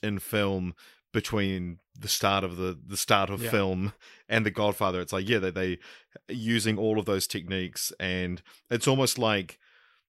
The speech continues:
Speaker 1: the closing chapter of one era of film
Speaker 2: Mm.
Speaker 1: that allowed us to have the next one.
Speaker 2: Yeah, exactly.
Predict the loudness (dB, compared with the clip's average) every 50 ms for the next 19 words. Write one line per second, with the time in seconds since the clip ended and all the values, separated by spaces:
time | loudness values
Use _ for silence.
0 | _ _ -20 -18 -16 -2 2 2 2 2 2 4 4 6 6 4 2 0 -2 0
1 | 0 0 0 0 -2 -4 -4 -2 -2 0 0 -2 -2 -4 -4 -2 -2 0 0 -2
2 | -4 -6 -10 -14 -20 _ _ _ _ -16 -6 0 2 2 2 2 0 -2 0 0
3 | 0 0 0 -2 -4 -6 -6 -4 -2 -2 0 0 0 -2 -4 -4 -6 -8 -10 _
4 | -10 -4 -4 -2 -2 -2 0 0 0 0 0 0 -2 -4 -4 -4 -2 -2 -2 -2
5 | -4 -6 -6 -6 -6 -8 -12 -14 -14 -14 -12 -14 -16 _ _ -8 -8 -6 -6 -8
6 | -10 -12 -10 -10 -10 -10 -12 -14 -18 -18 -20